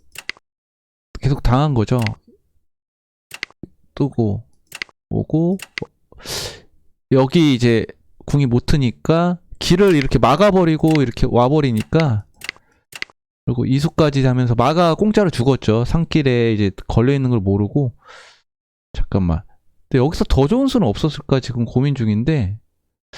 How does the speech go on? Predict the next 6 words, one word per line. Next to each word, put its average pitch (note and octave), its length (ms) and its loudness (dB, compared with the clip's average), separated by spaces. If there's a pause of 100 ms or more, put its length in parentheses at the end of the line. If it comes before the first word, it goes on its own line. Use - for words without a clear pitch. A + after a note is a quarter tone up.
(220)
아, D#3 720 4
여기서는 F#3+ 1120 2 (760)
그냥 C#4+ 240 0
이렇게 G#3 180 -2
잡았으면 G#3+ 560 0
됐네. A2+ 840 0